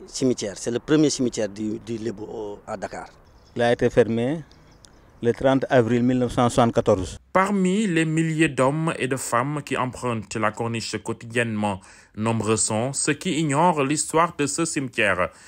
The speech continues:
Speaker 3: De grands érudits et de nombreux hommes politiques qui ont marqué l'histoire du Sénégal reposent ici.
Speaker 2: Il y a des po-, personnalités politiques et religieuses. Pour les personnalités religieuses, il y a Cheikh Tourade, Tafsir Abdoulaye Diallo,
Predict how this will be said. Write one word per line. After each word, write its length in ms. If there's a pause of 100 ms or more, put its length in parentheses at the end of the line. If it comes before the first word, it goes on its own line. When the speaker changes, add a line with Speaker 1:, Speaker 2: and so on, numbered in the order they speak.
(200)
Speaker 3:
De 160
grands 240
érudits 580 (260)
et 80
de 100
nombreux 460
hommes 140
politiques 640
qui 100
ont 100
marqué 460 (340)
l'histoire 360
du 80
Sénégal 600 (280)
reposent 460
ici. 360 (300)
Speaker 2:
Il 60
y 20
a 100
des 180
po-, 200 (420)
personnalités 540
politiques 400
et 80
religieuses. 560 (260)
Pour 140
les 240
personnalités 640
religieuses, 500
il 60
y 40
a 300 (960)
Cheikh 260
Tourade, 380
Tafsir 320
Abdoulaye 320
Diallo, 420